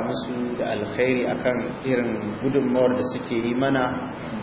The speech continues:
ya sanya da mu da su kuma duka ayyukan mu karɓaɓɓu ne a wajen Ubangiji subhanahu wata'ala. To, tun da malam ya ce min zan yi magana, ina ta jin nauyi,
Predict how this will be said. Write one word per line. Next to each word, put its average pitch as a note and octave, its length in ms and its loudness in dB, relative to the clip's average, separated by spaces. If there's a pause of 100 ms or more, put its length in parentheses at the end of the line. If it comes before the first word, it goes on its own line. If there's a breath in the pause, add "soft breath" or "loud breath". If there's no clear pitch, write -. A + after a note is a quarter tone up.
(420)
ya G2+ 80 -6
sanya B2 400 2
da A2+ 80 2
mu A#2 180 -2
da A2+ 80 0
su A2+ 300 -4
kuma A#2 160 -2
duka B2+ 320 0
ayyukan A#2+ 400 0
mu G#2 160 -2
karɓaɓɓu G#2 540 -2
ne A2 100 2
a G#2 80 2
wajen G2 320 0 (320)
Ubangiji A#2+ 480 2
subhanahu G#2 480 0
wata'ala. - 400 -6 (1800)
To, - 120 -6 (440)
tun D3 240 2
da D3 80 8
malam C3+ 320 6
ya B2+ 160 4
ce C#3 120 2
min B2+ 160 4
zan B2 220 4
yi B2 60 4
magana, B2 720 2 (160)
ina C#3 160 2
ta - 240 0
jin C3+ 160 6
nauyi, B2+ 320 4